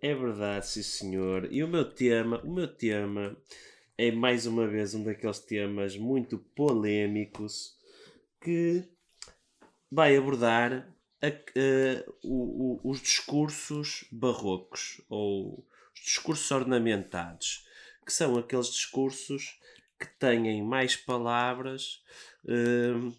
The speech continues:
que são rendilhados, não é? O discurso com nota artística, aquele discurso que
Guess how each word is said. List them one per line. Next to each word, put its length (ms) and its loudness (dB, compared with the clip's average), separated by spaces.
que 60 -6
são 140 4
rendilhados, 800 0
não 120 -4
é? 200 -10
O 100 -16
discurso 380 -8
com 80 -2
nota 220 0
artística, 560 -4
aquele 220 -6
discurso 560 -4
que 80 -16